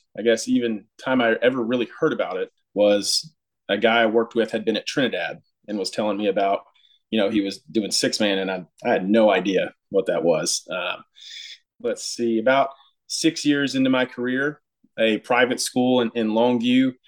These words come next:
was looking for an athletic director, and I was trying to, I just completed my master's, and I was trying to get into being an athletic director.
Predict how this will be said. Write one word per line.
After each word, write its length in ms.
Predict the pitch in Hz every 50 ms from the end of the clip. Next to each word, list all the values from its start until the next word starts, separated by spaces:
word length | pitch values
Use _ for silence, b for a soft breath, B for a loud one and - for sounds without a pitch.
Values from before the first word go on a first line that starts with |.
| b b b b b
was 140 | - 113 107
looking 180 | 123 120 117 117
for 80 | -
an 80 | 123 117
athletic 420 | 110 107 - 117 117 120 120 117
director, 520 | - 123 120 123 123 - - 127 131 127 113
and 160 | 98 95 98
I 100 | 110 113
was 160 | 113 113 -
trying 320 | - - 113 113 107 107 107 -
to, 180 | - 110 107
I 40 | 104 -
just 260 | 127 120 - - -
completed 320 | - 123 - 120 120 110
my 100 | 113 107
master's, 500 | 110 107 110 113 117 - - 120 117 117
and 100 | 110 107
I 20 | 107
was 120 | 107 -
trying 180 | - 120 110 107
to 60 | 107
get 100 | - 110
into 360 | 110 110 - - 113 104 104 - _ -
being 140 | 117 117
an 80 | 110 110
athletic 400 | 101 95 - 135 156 185 151 110
director. 460 | 107 101 101 - - 110 117 120 -